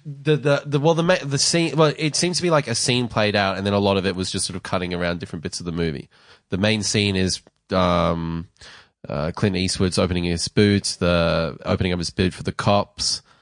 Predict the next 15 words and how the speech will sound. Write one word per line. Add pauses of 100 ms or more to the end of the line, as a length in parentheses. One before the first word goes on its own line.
(240)
Um,
they
come
and
look
in,
and
he's
obviously
carrying
some
drugs
and
trying
to,